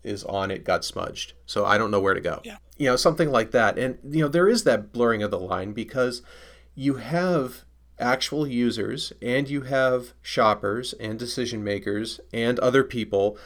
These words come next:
Speaker 1: all searching for your content, whether you like it or not. You know, you, you never know. Is this person,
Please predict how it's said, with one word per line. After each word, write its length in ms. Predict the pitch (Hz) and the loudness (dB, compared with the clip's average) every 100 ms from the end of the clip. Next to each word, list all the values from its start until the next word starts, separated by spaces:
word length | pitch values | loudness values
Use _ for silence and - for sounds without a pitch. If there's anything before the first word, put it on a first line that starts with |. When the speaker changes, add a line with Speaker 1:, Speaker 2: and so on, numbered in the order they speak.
| - - - | -20 -16 -4
Speaker 1:
all 520 | 120 123 131 131 131 | 4 10 10 10 4
searching 760 | - - 123 123 117 98 98 107 - - - - - | -6 0 0 0 -4 -4 -6 -12 -16 -20 -20 -20 -20
for 500 | - 120 107 104 107 | -6 0 4 6 4
your 280 | - 117 113 | 2 -4 -4
content, 560 | - 156 151 107 - - | -2 -2 0 -4 -10 -4
whether 260 | 110 101 | -2 -2
you 260 | 107 110 120 | -4 -2 -2
like 300 | 117 104 104 | 2 2 2
it 120 | 104 | 0
or 140 | - 104 | 0 0
not. 340 | 107 101 - - - | 0 -4 -6 -14 -12
You 120 | 135 123 | -6 -2
know, 200 | 120 143 | -2 -2
you, 320 | 143 151 127 - | -4 -6 -6 -6
you 220 | 151 151 | -2 -2
never 360 | 143 143 143 | 2 4 4
know. 260 | 131 165 143 | 2 0 0
Is 220 | 107 110 | -2 -4
this 220 | 127 127 | -4 -6
person, 800 | - 131 131 127 131 127 127 127 | -4 -2 -2 -2 -6 -8 -8 -10